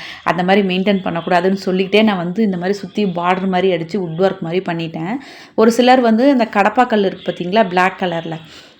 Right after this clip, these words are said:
அந்த செல்ஃப் மாரி ஸ்லாப்லலாம் போடுவோம்ல, அத வந்து சுத்தி அடிச்சு அந்த கீழ வந்து இந்த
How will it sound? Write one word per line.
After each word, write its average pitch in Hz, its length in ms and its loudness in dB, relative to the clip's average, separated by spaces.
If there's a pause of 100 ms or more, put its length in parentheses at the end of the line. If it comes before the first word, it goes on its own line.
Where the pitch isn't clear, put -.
(100)
அந்த 180 200 2 (460)
செல்ஃப் 226 340 2
மாரி 202 260 4 (180)
ஸ்லாப்லலாம் 202 640 2
போடுவோம்ல, 180 480 -2 (340)
அத 214 220 6
வந்து 226 220 4
சுத்தி 220 360 -2
அடிச்சு 190 440 0
அந்த 202 220 2
கீழ 220 260 -2
வந்து 196 260 -2 (120)
இந்த 175 160 -2